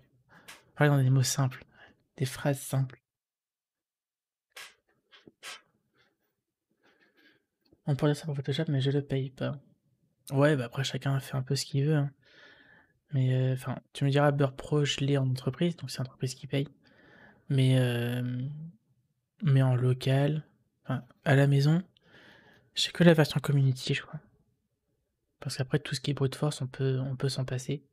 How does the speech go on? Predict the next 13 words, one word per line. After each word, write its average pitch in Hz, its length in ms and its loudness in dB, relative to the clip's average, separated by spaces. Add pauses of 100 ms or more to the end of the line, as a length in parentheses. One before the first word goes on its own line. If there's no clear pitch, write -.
(760)
Même 135 140 0
si - 160 -8
c'est 135 120 -6
bien 131 140 0
pratique, 131 400 -6
il 123 100 -2
y 123 40 -6
a - 20 -8
des - 60 -12
plugins 135 440 -2
qui - 120 -8
sont - 180 -8
fantastiques - 720 -10